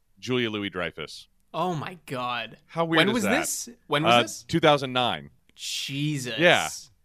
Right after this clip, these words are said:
Speaker 1: So the way Kramer was holding it was so, like, like, label to the front, perfectly visible. I'm like, that had to have been product
Speaker 2: <laughs>
Speaker 1: placement. But I don't know if that led to, you know, if that led to them, like, having a relationship with the Seinfeld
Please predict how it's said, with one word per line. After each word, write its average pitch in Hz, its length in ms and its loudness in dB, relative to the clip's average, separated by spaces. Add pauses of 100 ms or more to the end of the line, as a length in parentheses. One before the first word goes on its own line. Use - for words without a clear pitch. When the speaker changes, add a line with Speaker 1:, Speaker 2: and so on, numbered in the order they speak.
(320)
Speaker 1:
So 190 240 6
the 185 100 2
way 294 140 6
Kramer 240 360 2
was 170 120 -2
holding 165 360 0
it 131 140 -2
was 123 160 -2
so, 156 760 4 (540)
like, 131 400 2
like, 147 240 -2
label 180 800 2 (140)
to 196 140 0
the 185 100 0
front, 139 480 0
perfectly 160 420 -2
visible. 113 480 -2
I'm 120 120 -4
like, 123 180 -2
that 139 100 0
had 156 200 4
to 151 60 0
have 135 60 0
been 120 120 0
product 113 380 2
Speaker 2:
<laughs> - 0 -
Speaker 1:
placement. 110 500 -2 (580)
But 160 120 4
I 170 120 6
don't 202 80 4
know 196 100 6
if - 80 -2
that 143 140 6
led 131 220 4
to, 135 140 -2
you 135 100 -2
know, 120 80 6
if 110 80 0
that 120 220 2
led 117 140 2
to 107 60 -4
them, 104 120 -4
like, 101 120 -4
having 110 240 -4
a 107 60 -4
relationship 101 640 -4
with 101 120 -10
the 98 60 -8
Seinfeld 95 760 -2